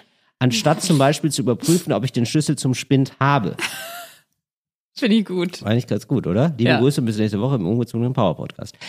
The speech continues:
Speaker 1: Ja, danke für deine Nachricht, Laura. So, finde ich sehr gut. Und, ähm, habe ich auch mehrfach schon selber gehabt. Also zum Beispiel Portemonnaie verloren oder so. Und dann war dann aber mein Perso dann nicht dabei. Und, ähm, dann musste man sagen, was da genau drin ist.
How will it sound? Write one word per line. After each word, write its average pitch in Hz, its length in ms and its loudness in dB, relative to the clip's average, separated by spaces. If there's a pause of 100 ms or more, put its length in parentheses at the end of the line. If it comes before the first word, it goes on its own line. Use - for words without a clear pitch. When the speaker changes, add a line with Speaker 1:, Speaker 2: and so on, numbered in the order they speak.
(300)
Speaker 1:
Ja, 85 180 0
danke 165 360 2
für 151 140 -2
deine 151 160 4
Nachricht, 127 340 0
Laura. 90 160 -2 (160)
So, 127 140 2
finde 139 200 2
ich 107 60 -6
sehr 135 220 4
gut. 170 400 -4 (360)
Und, 160 320 2
ähm, 147 300 2
habe 175 120 2
ich 190 100 0
auch 143 140 -2
mehrfach 170 320 2
schon 156 240 0
selber 170 260 2
gehabt. 202 440 -4 (360)
Also 135 220 2
zum 135 60 -2
Beispiel 139 200 0
Portemonnaie 127 360 2
verloren 92 360 2
oder 87 200 -2
so. 104 180 -2
Und 127 60 -2
dann 101 120 2
war 113 100 2
dann 117 200 0
aber 101 200 0
mein 101 180 0
Perso 113 300 0
dann 98 140 0
nicht 95 160 -4
dabei. 104 440 0 (500)
Und, 127 340 2
ähm, 117 220 2
dann 113 160 2
musste 143 260 0
man 127 200 2
sagen, 120 320 2
was 120 160 -2
da 117 100 0
genau 104 240 0
drin 120 240 2
ist. - 320 -8